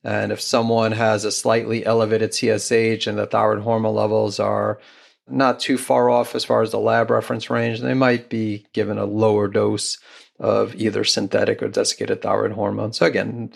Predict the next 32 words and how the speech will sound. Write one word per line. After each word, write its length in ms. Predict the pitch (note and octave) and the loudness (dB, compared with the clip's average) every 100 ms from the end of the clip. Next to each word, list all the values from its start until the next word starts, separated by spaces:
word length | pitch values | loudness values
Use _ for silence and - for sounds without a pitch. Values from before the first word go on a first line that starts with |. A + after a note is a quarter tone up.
| A2+ | 0
obviously 340 | A2+ G#2+ A#2 | 2 0 -2
you 120 | A2 G#2+ | -2 0
would, 400 | A2+ - - A#2 | -2 -2 0 2
you 100 | A2 | 2
would 160 | A2 | 2
go 220 | A#2 A2 | 2 2
to 440 | G#2 - G#2+ G#2+ G#2+ - - A2+ | 0 -4 -2 -4 -6 -14 -10 -8
a 80 | |
practitioner 920 | - A#2 G#2 - A2+ - A2 G#2+ G#2+ G#2 - - - - | -2 0 0 0 0 2 2 2 2 -2 -10 -20 -20 -10
and 200 | G#2+ A2 | -6 -4
hope 280 | A#2+ A2+ - | -2 -2 0
that 180 | A2 - | -2 0
they 320 | G#2 G2+ G#2 | 2 2 0
have 240 | A2 G#2+ | 0 0
a 60 | A2 | 2
lot 220 | G#2 G#2+ | 2 0
of 80 | G#2+ | -2
experience 800 | G2 - F3+ F3 D#3 D3 - - - - _ - | -2 0 2 2 2 0 -4 -10 -18 -20 _ -4
recommending 760 | C3+ C#3 C3+ C3 B2+ B2 A#2+ - _ _ _ _ _ - | 0 2 2 4 4 2 0 -6 _ _ _ _ _ -2
thyroid 300 | B2 B2 A2+ | 2 2 2
hormone 420 | A#2 A#2+ A#2 A2+ | 2 2 2 0
replacement 640 | A2+ B2 A2+ A2+ A2+ A2 | 0 0 0 0 -2 -2
so 100 | G#2+ | -2
they 180 | G#2+ G#2 | 0 2
don't 240 | G#2+ G#2+ - | 2 0 -2
give 160 | G#2 | -4
you 100 | G#2+ | -4
too 200 | G#2+ A#2 | -4 -2
much 280 | G#2+ G#2+ - | 0 0 -2
or 80 | G2+ | -6
too 180 | - A#2 | -6 -2
little. 520 | C#3+ D3 C#3 C3+ | 2 2 2 -2